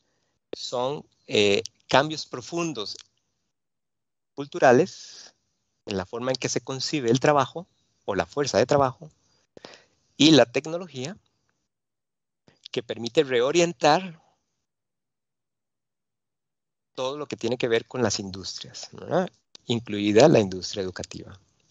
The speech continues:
No es simplemente la aplicación, eh, eh, y, eh, eh, de lo último, de lo tecnológico,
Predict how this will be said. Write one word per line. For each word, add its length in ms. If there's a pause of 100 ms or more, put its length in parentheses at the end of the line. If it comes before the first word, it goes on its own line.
(1200)
No 220
es 280
simplemente 960 (220)
la 340
aplicación, 920 (1000)
eh, 760 (280)
eh, 460 (460)
y, 200 (160)
eh, 440
eh, 640 (160)
de 240
lo 120
último, 480
de 60
lo 100
tecnológico, 880